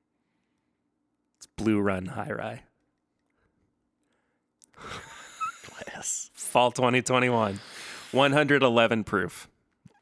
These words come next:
Speaker 2: Blue Run, huh?
Speaker 1: Yeah, this was sent to us by Lucas Boehner,
Speaker 2: Oh, thanks, Lucas.
Speaker 1: who reached out on, on email, this is my bourbon shop at gmail dot com, and asked us, um, if we wanted a sample of it.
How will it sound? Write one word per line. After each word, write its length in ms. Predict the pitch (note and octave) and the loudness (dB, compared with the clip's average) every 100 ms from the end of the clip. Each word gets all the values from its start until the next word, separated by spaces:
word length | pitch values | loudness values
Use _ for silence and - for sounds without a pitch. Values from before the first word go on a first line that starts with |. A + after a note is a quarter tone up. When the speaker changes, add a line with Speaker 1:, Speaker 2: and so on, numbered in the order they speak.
| _ - - | _ -16 -10
Speaker 2:
Blue 280 | G2+ D3 F3+ | 2 6 8
Run, 240 | F#2+ D#2 | 6 4
huh? 180 | E2 F2 - _ | 2 -2 -2 _
Speaker 1:
Yeah, 260 | B2+ C3+ A2+ | 4 6 4
this 180 | C#3+ | 0
was 100 | D#3 | 0
sent 180 | D3 D#3 | 2 2
to 100 | E3+ | 4
us 120 | D#3 - | 2 4
by 120 | D3 | 4
Lucas 380 | C3 C#3+ F#3 - | 4 2 2 4
Boehner, 400 | B2+ A2+ B2+ F3 - - | 4 4 2 -2 -14 -12
Speaker 2:
Oh, 220 | - - | -8 -8
thanks, 340 | F2+ F2 - - | -6 -8 -8 -8
Lucas. 200 | F#2 - - | -8 -8 -2
Speaker 1:
who 100 | B2 | 2
reached 280 | A#2+ A#2 B2+ | 4 4 6
out 180 | A2+ | 6
on, 340 | A2 A2 G#2+ G#2 | 6 4 2 0
on 220 | A#2 A#2 | 0 0
email, 400 | A2+ A2 G#2+ B2+ | 0 2 2 0
this 140 | - G#2 | -2 0
is 40 | |
my 100 | G#2+ | 2
bourbon 260 | G#2+ G#2 G#2 | 2 2 2
shop 260 | A#2 A2 | 2 2
at 60 | B2 | 0
gmail 280 | G#2+ G#2+ G2+ | -2 -2 0
dot 200 | G#2+ - | -2 -2
com, 260 | A#2 D#3+ - - - - - - - | -4 -4 -8 -20 -20 -20 -20 -18 0
and 300 | A#2 A#2 A#2 | 4 4 4
asked 320 | A2+ A2 - | 4 2 2
us, 320 | B2 A#2+ - | 2 4 2
um, 500 | B2+ A#2+ B2 B2 A2+ - _ - - | 4 4 4 0 -4 -8 _ -20 -10
if 100 | C#3 | 0
we 100 | C#3 | 4
wanted 240 | D3 D#3 | 6 4
a 40 | D3+ | 2
sample 380 | G#3 B3+ D3+ | 2 4 4
of 140 | A#2 G2+ | 4 4
it. 160 | F#2+ | 0